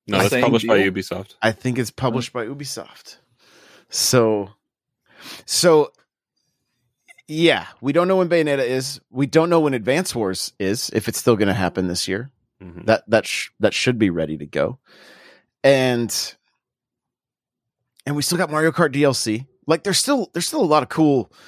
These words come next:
Speaker 3: cool stuff. Like, I'm super stoked for Xenoblade Chronicles three,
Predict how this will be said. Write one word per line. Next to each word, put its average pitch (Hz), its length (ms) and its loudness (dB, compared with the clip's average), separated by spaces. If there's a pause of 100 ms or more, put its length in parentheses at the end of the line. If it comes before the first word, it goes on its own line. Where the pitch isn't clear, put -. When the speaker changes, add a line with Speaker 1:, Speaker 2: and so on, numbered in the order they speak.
(160)
Speaker 3:
cool 175 140 0
stuff. 151 160 -4
Like, 151 180 -2 (1000)
I'm 226 260 2
super 226 320 0
stoked 220 300 2
for 160 80 0
Xenoblade 147 460 2
Chronicles 135 480 0
three, 185 400 -2